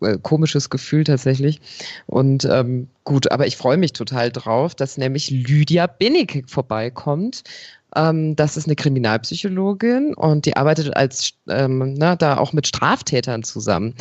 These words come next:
Und das finde ich besonders spannend. Also die arbeitet zusammen mit, weiß ich nicht, Psychopathen, mit Mördern, mit der ganzen Riege an Menschen, die, äh, naja, ziemlich miese Sachen gemacht hat in ihrem Leben. Und, ähm,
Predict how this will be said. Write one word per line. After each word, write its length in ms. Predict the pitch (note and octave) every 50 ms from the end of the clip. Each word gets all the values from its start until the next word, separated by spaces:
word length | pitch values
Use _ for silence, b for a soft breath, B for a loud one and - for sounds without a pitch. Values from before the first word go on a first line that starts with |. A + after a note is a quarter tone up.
| B B B B B B B
Und 120 | - B2+
das 120 | C#3 C#3+ -
finde 140 | F#3 E3 D#3
ich 80 | D3
besonders 440 | - C#3 B2 C#3+ E3 F3 C#3+ A#2+ -
spannend. 600 | - - - A2+ A#2 A#2+ B2 A#2+ B2 - - -
Also 120 | - B2 A#2+
die 120 | - -
arbeitet 540 | - B2 B2 A#2+ B2 B2 - C3 - - - -
zusammen 520 | - - A#2+ C3 B2 A#2+ B2+ B2+ B2+ B2 A#2+
mit, 240 | C3 C3 - -
weiß 160 | C3+ C#3+ D#3+ C#3
ich 120 | A#2 G#2+
nicht, 200 | A2+ G#2+ - -
Psychopathen, 880 | - - C#3 C3+ C#3 - E3 D#3+ D#3 D#3 D#3 - G3+ E3 D3 C#3+ D#3 -
mit 200 | - C#3+ B2+ -
Mördern, 580 | D#3 D#3 D#3 D#3 D#3 D3 D3+ D3 C#3+ D3+ D#3+ D3+ B B B B B B
mit 100 | D#3+ D#3
der 160 | D#3+ D3+ D3
ganzen 600 | C#3 D3+ C#3+ D#3 D3+ D3+ - - E3 D#3+ D#3+ D#3+ -
Riege 500 | C#3+ C#3+ D#3 E3+ F3 E3+ F#3 F3 D#3+ -
an 140 | D3 D#3
Menschen, 480 | D3 D3 D3 E3+ - - - F3+ F3 F3 B B B B B B B -
die, 380 | E3+ E3+ E3 E3 E3 E3 - - - - - _ -
äh, 340 | D3+ D3+ D3+ D3+ D3+ D3+ D3+ D3+ D3+ -
naja, 380 | - E3 D#3+ D#3+ D#3 C#3 C3 C3
ziemlich 440 | - - - F3+ F3+ F3+ F#3+ - -
miese 260 | F3 F3+ F3+ D#3+ E3+
Sachen 460 | D3+ E3 F#3 G3+ G#3+ F#3 E3 E3+ E3+ - B B B B B B
gemacht 340 | - D#3 D3 C3+ C#3+ - -
hat 160 | C#3 B2 -
in 100 | C3 C3
ihrem 200 | A#2 B2 B2 A#2+
Leben. 380 | A#2 A#2+ A#2+ B2 D3 F#3 G#3+ B B B B B B B B -
Und, 560 | - - C#3+ C#3+ C#3+ D3 D3 C#3+ C3+ - -
ähm, 360 | - D3 C#3+ C#3 C3+ C3 -